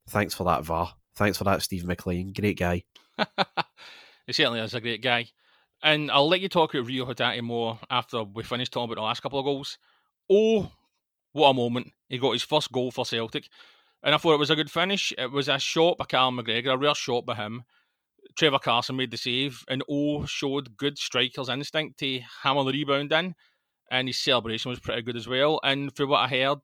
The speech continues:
Speaker 2: he had a good game, made another effort into the side net, and I think he put a shot just past the post. How impressed were you by O?
Speaker 1: I really like the look of him. His movement is excellent.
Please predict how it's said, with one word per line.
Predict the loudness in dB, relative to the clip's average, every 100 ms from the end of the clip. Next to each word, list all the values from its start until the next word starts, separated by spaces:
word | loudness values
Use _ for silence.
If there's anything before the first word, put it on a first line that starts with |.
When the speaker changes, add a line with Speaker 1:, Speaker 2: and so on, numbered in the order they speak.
| -10
Speaker 2:
he | -8 -4
had | -4
a |
good | -4 -6
game, | -4 -2
made | -4 -4
another | -4 -4 -4 -4
effort | -6 -6
into | -8 -8
the | -8
side | -6 -6 -6
net, | -4 -4 -4
and | -6
I | -8
think | -8 -8
he |
put | -8 -6 -6 -8
a | -10
shot | -4 -6
just | -6 -6
past | -4 -4
the | -8
post. | -8 -6 -6 -10 -16 _ _ _ _ _ _ _
How | 2 6
impressed | 4 4 2 2 0
were |
you | -2 -2 0 -2 -4 -8
by | 0 0 0
O? | -6 -14 -16 -20 _ _ -8
Speaker 1:
I |
really | 0 2 2
like | 2 2
the |
look | 0 2
of | 2 2
him. | 0 -6 -8
His | -2
movement | 4 4 4 0 0
is | 0
excellent. | 0 0 0 -2